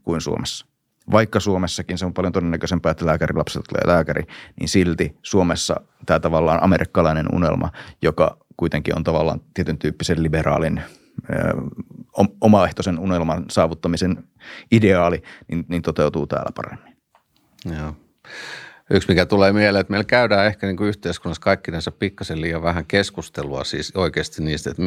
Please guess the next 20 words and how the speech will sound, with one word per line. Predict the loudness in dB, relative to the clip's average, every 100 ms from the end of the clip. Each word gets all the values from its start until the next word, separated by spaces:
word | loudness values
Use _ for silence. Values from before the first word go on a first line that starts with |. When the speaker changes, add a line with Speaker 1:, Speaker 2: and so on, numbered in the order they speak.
| -2
Speaker 2:
mitkä, | 2 2 2 -2
mitkä | 0 0 0 0
ne | 2
yhteiskunnan | 2 0 -2 -6 -6 -8 -8 -4
perustehtävät | -2 -2 -4 -6 -6 -6 -10 -10 -8 -4
on, | -2 -2 -6
että | -2
mitä | 0 2
me | 2
haluttais, | 2 4 4 0 -6 -10 -8 -8
Speaker 1:
Mm. | -10
Speaker 2:
että | -10
ne | -8 -8
on. | -8 -10 -14 -20 -20 -18 -20 -20 _
Et | -2
mä | 2
oon | 6
lukenut | 6 4 4 4
useampien | 2 2 0 -2 -4 -2
puolueiden | 0 0 0 0 -2 -2 -4